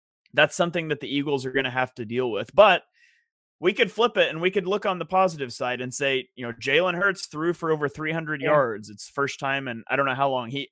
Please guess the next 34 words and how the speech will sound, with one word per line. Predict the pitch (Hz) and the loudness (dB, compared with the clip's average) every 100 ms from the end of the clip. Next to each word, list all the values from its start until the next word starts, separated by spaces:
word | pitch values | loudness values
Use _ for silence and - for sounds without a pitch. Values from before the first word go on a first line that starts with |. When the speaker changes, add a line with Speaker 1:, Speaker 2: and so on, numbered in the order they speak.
| - | -4
Speaker 1:
even | 156 185 180 | -2 0 2
though | 180 185 | 4 2
it | |
was | 160 151 | 0 -2
so | 165 160 | -4 -2
blitz | 143 165 143 | -2 -2 -2
happy, | 131 120 | -4 -4
he | 123 131 143 | -6 -4 -4
only | 165 180 165 | -4 -4 -4
took | 180 170 | -4 -6
one | 156 143 123 | -6 -6 -6
sack. | 131 110 - _ _ _ _ _ _ - | -6 -6 -8 _ _ _ _ _ _ -4
Uh, | 120 117 107 _ 113 | -2 -2 -8 _ -6
the | 135 | 0
Eagles | 156 170 135 | 2 0 4
rushed | 143 156 - | 4 4 0
for | 160 | -2
a | 139 | 0
hundred | 151 165 165 | 0 -4 -6
and | 151 | -4
seventy | 165 156 165 147 | -4 -4 -4 -4
yards. | 127 147 135 117 110 | 0 0 0 -2 -4
Like, | 127 - _ _ _ _ - | -4 -4 _ _ _ _ -12
i-, | 127 | -6
in | 165 160 | -4 -2
terms | 175 196 175 | -2 -2 -4
of | 135 | -4
yardage, | 147 196 175 139 | 2 2 0 -4
it | 131 | -6
was | 127 113 | -6 -6
there. | 120 185 147 127 | 0 2 2 0
It | |
was | 123 117 | -4 -6
just | 131 135 - | -4 -6 -6